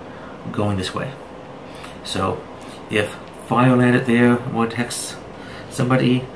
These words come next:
that would be, sorry, if water landed there and wanted to hex somebody, you would go into the fire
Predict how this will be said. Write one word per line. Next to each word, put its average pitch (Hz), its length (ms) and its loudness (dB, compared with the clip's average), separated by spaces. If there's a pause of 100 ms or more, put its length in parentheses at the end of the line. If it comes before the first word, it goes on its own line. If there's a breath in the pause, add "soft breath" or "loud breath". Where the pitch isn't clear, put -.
(260 loud breath)
that 113 140 2
would 113 160 2
be, 107 300 2 (540)
sorry, - 220 -2 (520 loud breath)
if - 240 -6 (1080)
water 127 220 8
landed 123 320 6
there 120 180 8
and 117 100 6
wanted 113 180 6
to - 60 -6
hex 117 200 -2
somebody, 123 400 6 (2500 loud breath)
you - 60 -6
would 113 120 4
go 107 140 2
into 101 120 4
the 92 60 -4
fire 117 440 6